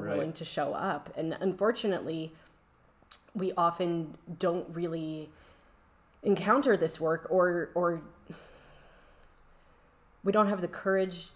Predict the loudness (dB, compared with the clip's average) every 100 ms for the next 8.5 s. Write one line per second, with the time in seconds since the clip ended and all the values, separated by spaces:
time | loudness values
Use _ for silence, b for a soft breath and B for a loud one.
0 | -16 -10 -6 -6 -4 -4 -4 -4 -4 -4
1 | -2 -2 2 0 0 -4 -10 0 2 4
2 | 4 6 4 6 6 8 6 4 0 -4
3 | -4 -4 -4 -4 4 4 4 -4 -4 -2
4 | -2 -6 -8 -8 -8 0 0 0 2 2
5 | 2 -6 0 0 0 2 2 2 -2 -10
6 | -12 -16 -2 2 4 2 0 -2 B B
7 | B B 4 6 6 6 4 4 4 4
8 | 0 -4 -4 -6